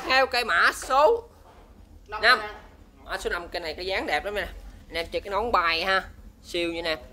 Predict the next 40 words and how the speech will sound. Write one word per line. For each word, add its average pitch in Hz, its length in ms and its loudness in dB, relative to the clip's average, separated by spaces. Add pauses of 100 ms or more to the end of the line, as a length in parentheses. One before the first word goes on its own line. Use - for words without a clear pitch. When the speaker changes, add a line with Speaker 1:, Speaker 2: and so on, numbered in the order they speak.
(360)
Speaker 1:
Đó 190 140 0
đẹp 151 200 0
ha. 196 180 2 (460)
Speaker 2:
Cây 415 120 -4
này 202 100 -4
là - 120 -6
cái - 100 -12
thằng 214 200 -10
cử 403 160 -6
nó 269 80 -6
bay, 208 180 -2
nó 247 80 -4
nằm - 140 -6
bay 202 180 0
luôn 214 140 2
anh 214 80 -4
em, 202 100 -6
anh 208 100 -6
em 208 120 -2
nhìn 180 120 -8
Speaker 1:
Nè. 165 200 2
Speaker 2:
con - 180 -6
mình - 120 -12
không 208 100 -12
có 247 60 -12
chim 220 300 -10
gì 196 60 -6
hết 208 140 -12
trơn 208 160 0
luôn 208 120 0
nha 214 60 -6
anh 208 60 -6
em. 208 120 -4 (400)
Speaker 1:
Anh 170 80 -12
em 180 140 -6
mất 226 160 -4
Speaker 2:
Đặt - 60 -14
Speaker 1:
cái 202 120 -4
coi 180 360 0
Speaker 2:
nè, 165 80 -10